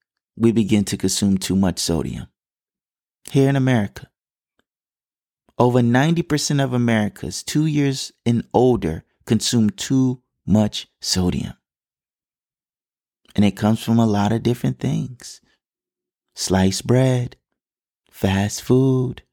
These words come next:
food in a can, ravioli, ramen noodles. I'm just, guys,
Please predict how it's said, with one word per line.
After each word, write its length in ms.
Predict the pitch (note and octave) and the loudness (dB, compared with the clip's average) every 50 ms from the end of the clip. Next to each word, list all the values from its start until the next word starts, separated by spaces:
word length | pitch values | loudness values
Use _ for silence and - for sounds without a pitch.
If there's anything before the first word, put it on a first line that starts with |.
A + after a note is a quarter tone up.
| _ _ _ _ _ _ _ _ _ _ _ _ _ _ _ _ _ _ _ _ _ _ _ _ | _ _ _ _ _ _ _ _ _ _ _ _ _ _ _ _ _ _ _ _ _ _ _ _
food 380 | - - - A#2 A#2 B2 B2+ B2+ | -20 -4 0 2 2 4 4 4
in 120 | B2 B2 | 2 2
a 60 | B2+ | 0
can, 540 | - - - C#3 C#3 C#3 D3 C3+ B2 G#2 - - _ _ | -2 -2 -2 -2 -2 -2 -2 -4 -4 -6 -10 -14 _ _
ravioli, 1000 | - - G#2 G#2 A2 A2+ A2+ A#2+ A#2 A#2+ B2 C3 C3 B2+ B2+ B2+ B2+ A#2+ B2 - _ _ _ _ _ _ _ _ _ _ _ _ _ _ _ _ _ _ - | -8 -4 -2 -2 -2 -2 -2 -2 -2 0 0 0 0 -2 -2 -2 -4 -4 -6 -10 _ _ _ _ _ _ _ _ _ _ _ _ _ _ _ _ _ _ -6
ramen 380 | G#2 G2+ G#2 G#2+ A2+ B2+ C3 C3 | -4 0 0 2 4 4 4 4
noodles. 760 | B2+ C3 C3+ C3+ C#3 C3+ B2+ B2 A#2+ B2 - - - - - _ _ _ _ _ _ _ _ _ _ _ _ _ _ _ _ _ _ _ _ _ _ _ _ _ _ _ _ _ | 4 4 4 4 4 4 2 2 0 -4 -8 -14 -18 -20 -20 _ _ _ _ _ _ _ _ _ _ _ _ _ _ _ _ _ _ _ _ _ _ _ _ _ _ _ _ _
I'm 160 | - D#3+ G3+ | 0 0 0
just, 420 | G#3+ C#4 A#3+ F#3+ - - - - _ _ _ _ - - - - _ _ _ _ _ _ _ _ _ _ _ _ _ | 0 0 -2 -4 -6 -10 -12 -14 _ _ _ _ -20 -20 -20 -20 _ _ _ _ _ _ _ _ _ _ _ _ _
guys, 560 | - G2+ G#2+ G#2+ G#2+ G2+ G2+ G#2 - - - | -2 0 2 2 2 2 0 -2 -8 -14 -18